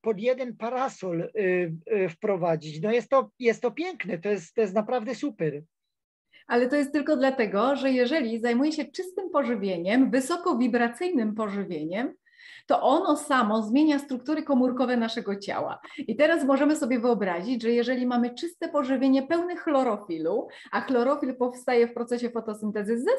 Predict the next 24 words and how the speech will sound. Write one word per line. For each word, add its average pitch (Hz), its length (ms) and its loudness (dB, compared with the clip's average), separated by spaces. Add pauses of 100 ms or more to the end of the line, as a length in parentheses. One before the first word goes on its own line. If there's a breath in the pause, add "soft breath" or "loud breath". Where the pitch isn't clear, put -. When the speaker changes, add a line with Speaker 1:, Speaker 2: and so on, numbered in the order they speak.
Speaker 2:
słońca, 190 800 -2 (420 loud breath)
w 220 60 -2
związku 277 500 2
z 285 60 -10
tym 254 180 4
mamy 285 260 4
tą 302 160 -4
energię 254 420 0
słoneczną 262 560 0
w - 40 -6
sobie. 175 460 -4 (300 loud breath)
I 220 80 0
jeżeli 262 360 4
ta 269 80 2
energia 254 360 0
słoneczna 254 380 -2
w 233 40 0
nas 226 180 0
jest, 269 160 -2
my 262 240 4
zaczynamy 262 560 -2
świecić 294 600 -6
na 247 140 2
zielono. 247 640 0